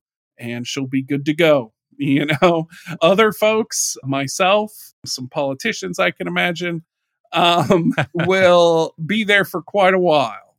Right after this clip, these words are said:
Speaker 1: You know, and we'll be doing some
Speaker 2: Yeah.
Speaker 1: burpees
Speaker 2: Yeah.
Speaker 1: and doing some other stuff that's, that's gonna be really tough.
Speaker 2: <laughs> No, I appreciate you sa-, you sharing that. All right, so, so we're two down. We got two more to go, and then we're gonna get into more of, of what you think about with the afterlife. So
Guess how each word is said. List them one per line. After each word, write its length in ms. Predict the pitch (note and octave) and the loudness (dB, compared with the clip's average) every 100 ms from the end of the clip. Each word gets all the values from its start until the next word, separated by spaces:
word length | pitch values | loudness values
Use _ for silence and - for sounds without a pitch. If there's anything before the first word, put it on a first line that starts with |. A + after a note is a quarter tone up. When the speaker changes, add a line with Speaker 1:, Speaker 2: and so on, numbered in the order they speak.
| _ | _
Speaker 1:
You 200 | C3+ C3+ | -4 -2
know, 300 | C3 C3 C#3 | -2 -4 -4
and 160 | C#3+ C3+ | -2 -2
we'll 100 | C#3 | -4
be 200 | C3+ C#3+ | -6 -6
doing 320 | D3 C#3+ C#3 | -4 -2 -4
some 200 | - C3 | -4 -4
Speaker 2:
Yeah. 80 | F#2 | -2
Speaker 1:
burpees 580 | D3 C#3 C#3 C#3 C3+ C3+ | -4 -4 -4 -4 -4 -4
Speaker 2:
Yeah. 140 | F2+ | -6
Speaker 1:
and 120 | F#2+ A2+ | -10 -8
doing 220 | C3+ B2 | -8 -8
some 200 | - B2+ | -8 -6
other 200 | B2+ B2 | -6 -8
stuff 360 | - A2+ A2+ _ | -10 -10 -12 _
that's, 320 | A2 - - A#2+ | -20 -20 -20 _
that's 280 | A#2 - - _ C3+ | _ -20 -20 _ -12
gonna 160 | B2+ | -12
be 240 | A#2+ A#2+ A#2 | -12 -16 -14
really 280 | A#2+ A#2 | -14 -14
tough. 320 | - A2+ E2+ _ | -16 -16 -16 _
Speaker 2:
<laughs> 460 | C#3 A2 - A#2+ - | -8 -6 -10 -12 -10
No, 140 | C3 | -6
I 120 | A#2 D3 | -2 -2
appreciate 380 | D#3 C#3+ B2+ | -4 -8 -8
you 80 | A2 | -8
sa-, 140 | - - | -10 -10
you 120 | A#2 | -10
sharing 320 | G#2 G#2+ G2+ | -8 -8 -8
that. 160 | F2+ E2+ | -8 -4
All 100 | D#3 | 0
right, 160 | C#3 A2+ | 0 0
so, 260 | F3+ C#3+ | -4 -4
so 140 | B2+ E3+ | -6 -2
we're 160 | G#3 | -2
two 220 | - C4+ | 0 0
down. 200 | A#3+ B2 | 2 0
We 60 | A#2+ | 0
got 140 | C3+ | -2
two 140 | - A#3 | 0 2
more 120 | B3+ | 2
to 80 | G#3 | 2
go, 140 | E3+ | 2
and 80 | D#3 | 0
then 80 | D3+ | 0
we're 60 | D#3 | 0
gonna 80 | |
get 100 | D3+ | 0
into 200 | C#3+ B2 | -2 -2
more 220 | D3 C#3+ C3 | 0 2 2
of, 120 | G#2+ | 0
of 180 | A#2+ B2 | -4 -4
what 140 | A#2+ | -2
you 140 | C#3+ | -4
think 220 | C3+ C3 A#2+ | -4 -4 -4
about 300 | G#2+ G#2+ G#2+ | -4 -4 -4
with 140 | G#2 | -8
the 80 | G#2 | -6
afterlife. 500 | G#2+ G#2+ G2+ G2 F2+ | -6 -4 -6 -6 -4
So 260 | - C3 | 0 0